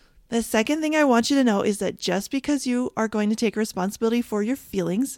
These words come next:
doesn't mean that you don't make requests of your partner. You absolutely can, but first you need to clean up your thinking. So get to the point where you don't need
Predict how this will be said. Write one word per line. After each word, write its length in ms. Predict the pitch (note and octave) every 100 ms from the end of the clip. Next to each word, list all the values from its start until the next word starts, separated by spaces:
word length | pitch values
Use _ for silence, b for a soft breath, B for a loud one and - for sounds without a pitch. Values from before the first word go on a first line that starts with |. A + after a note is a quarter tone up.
| -
doesn't 340 | F#3+ F#3 C4
mean 200 | A3 F#3
that 80 | F#3+
you 140 | G3+ G3
don't 340 | F#3+ F3 -
make 220 | F3+ F3
requests 440 | F3+ - E3+ E3 -
of 120 | F3
your 120 | F3
partner. 520 | - - - D3 D#3+ _ _ b b b b b b b _ -
You 220 | G#3 - _ _
absolutely 640 | F3 F3+ G#3+ C4 B3+ C4+ D4+
can, 460 | - A#3 F#3 A3 B3+ b b b
but 160 | - G#3+
first 280 | A3+ A#3 -
you 60 |
need 160 | C4+ C#4
to 80 | D4
clean 240 | - A#3
up 140 | A3
your 120 | G#3+ G#3
thinking. 640 | - F3+ F3 - - G3+ _ b b b b
So 180 | - A#3+
get 260 | A3 A#3+
to 100 | F4
the 120 | G4
point 360 | G4 C4 A3+ G#3
where 80 | A3
you 160 | G#3
don't 400 | G#3 A3 A3 F3
need 480 | F3 E3+ F3 A#3 C4+